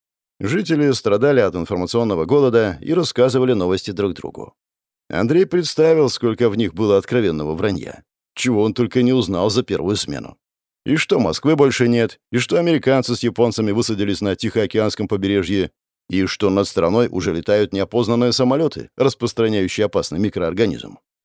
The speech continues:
"Андрей, смотри, зарево!" Илья толкнул командира и указал в сторону многоэтажки, за которой неровно дрожали отцветы пламени. "Идём туда". Андрей даже не пошёл, а побежал.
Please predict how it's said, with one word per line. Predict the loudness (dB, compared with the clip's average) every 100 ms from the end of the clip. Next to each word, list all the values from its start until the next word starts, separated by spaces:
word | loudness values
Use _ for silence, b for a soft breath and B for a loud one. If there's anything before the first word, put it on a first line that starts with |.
| _ 0
"Андрей, | 4 4 4
смотри, | 4 2 4
зарево!" | 4 4 2 0 -10 -18 _ _ _ _ -2
Илья | 2 4 4 4 2
толкнул | 0 -4 0 0
командира | 0 -4 0 4 4 2 -2
и | -2
указал | 0 2 4 2
в |
сторону | 0 0 2
многоэтажки, | 0 0 0 2 0 0 -2 -2 -2
за | -4 -2
которой | 0 0 2
неровно | 2 2 2 2
дрожали | 0 0 0 0 0 -2
отцветы | -4 -4 -4 -2
пламени. | -4 -6 -16 -20 _ _ _ -4
"Идём | 0 0
туда". | 0 -4 -10 _ _ _ -12
Андрей | -10 -4 -2 -2
даже | 2 2 4 2
не | 2
пошёл, | 0 -2 0 2 2
а | -2
побежал. | -6 -8 -8 -4 0 0 -2